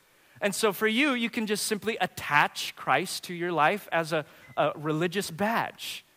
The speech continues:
You'll know how much you love him when the times of suffering come. That's the true test, and that's why we have the book of Ruth. But perhaps right now there's no sense of cost, maybe because he's really not that valuable to you.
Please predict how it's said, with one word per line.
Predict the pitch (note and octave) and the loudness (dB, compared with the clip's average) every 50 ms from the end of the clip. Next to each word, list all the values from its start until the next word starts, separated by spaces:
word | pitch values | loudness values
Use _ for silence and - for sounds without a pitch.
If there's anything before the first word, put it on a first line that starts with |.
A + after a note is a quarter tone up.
| _ _ _ _ _ _ - | _ _ _ _ _ _ -8
You'll | C#3+ E3 G#3+ A#3 | -2 2 2 4
know | A#3 A3 G#3+ A3+ B3 B3+ A3+ E3+ C#3 A2+ A2 C#3 | 4 4 4 4 6 6 6 6 4 2 -2 -6
how | - E3+ E3+ | -2 -2 0
much | E3+ F3+ F3 - - | 0 0 -2 -2 -4
you | - E3 C#3+ | -6 -6 -6
love | C#3 D3 F3+ F#3 F3+ D3+ | -2 2 2 4 4 2
him | B2+ C#3 B2 A2+ A2+ - - | -2 -4 -6 -6 -8 -12 -10
when | D3 C3+ C3+ | -8 -8 -6
the | C3 B2 | -6 -8
times | - - - D3+ D3 D3 D3 C3 | -10 -10 -6 -6 -4 -4 -4 -8
of | C3+ A#2+ - | -10 -10 -10
suffering | - - - C#3+ C3 - - B2+ A#2 A#2 A2 - | -10 -6 -6 -6 -8 -8 -10 -12 -12 -12 -12 -14
come. | - - G2+ F#2+ F#2 F2 D#2 D#2 - _ _ _ _ _ _ _ _ _ _ _ _ _ _ _ _ _ _ _ _ _ _ _ _ _ _ _ _ _ | -16 -16 -14 -14 -14 -16 -16 -20 -20 _ _ _ _ _ _ _ _ _ _ _ _ _ _ _ _ _ _ _ _ _ _ _ _ _ _ _ _ _
That's | - D3 C#3 - | -4 -4 -2 -2
the | - - | -6 -8
true | D3 - - - E3 - | -8 -8 -6 -6 -6 -8
test, | - - E3+ C#3+ A#2+ A2+ - - | -4 0 2 2 2 0 -4 -6
and | C#3 C3 | -6 -6
that's | C3 B2 - - | -6 -6 -6 -2
why | C#3 C#3 C#3+ C#3+ | 0 2 2 2
we | C#3+ C#3 | 0 -2
have | C#3+ D3+ C3+ C3 | -4 -4 -6 -8
the | C#3 | -10
book | A#2 C#3 C3+ - | -10 -10 -12 -12
of | C3+ A#2+ B2+ | -12 -12 -10
Ruth. | C3+ C#3 B2 - - - _ _ _ _ _ _ _ _ _ _ _ _ | -8 -8 -10 -10 -14 -20 _ _ _ _ _ _ _ _ _ _ _ _
But | D#3+ C#3 | -4 -4
perhaps | - D#3 D#3+ F3 F3+ F3 - - | 0 4 8 8 8 8 6 4
right | F3 E3 E3+ | 2 2 4
now | D#3+ E3+ F3 E3 | 4 4 4 4
there's | D3+ D3+ C#3+ - D#3+ | 4 2 -2 -2 -2
no | D#3 D#3 | -2 -2
sense | D3 - - - F3 E3 D3+ - | -2 -4 -4 -4 -4 -6 -6 -6
of | D#3 C3 - | -10 -12 -12
cost, | - - F3 D#3 C#3 B2+ - - | -4 0 2 2 2 2 -2 -4
maybe | D3 D3+ E3 F3+ G#3 | -2 -2 -2 -2 -4
because | A3 A3+ A3+ - - G3 E3+ D3+ | -6 -8 -8 -6 -6 -6 -6 -6
he's | F3 D3 - | -10 -10 -8
really | E3 E3+ F3+ F#3 F3+ | -4 0 0 2 2
not | E3+ E3 E3+ F#3 F#3+ - - | 0 0 2 2 2 2 2
that | F3 F#3 - - C#3+ | 0 0 0 0 -4
valuable | C3+ C#3 E3 E3 E3+ F3 F3+ F3+ E3+ D#3+ F3 F3 | -4 2 4 6 6 6 4 2 -2 -4 -6 -10
to | D#3 - - - E3+ | -8 -10 -10 -10 -10
you. | D3+ D3 D#3+ F3+ F3+ E3 D3 C3+ G#2 - | -12 -10 -8 -6 -4 -4 -4 -6 -8 -12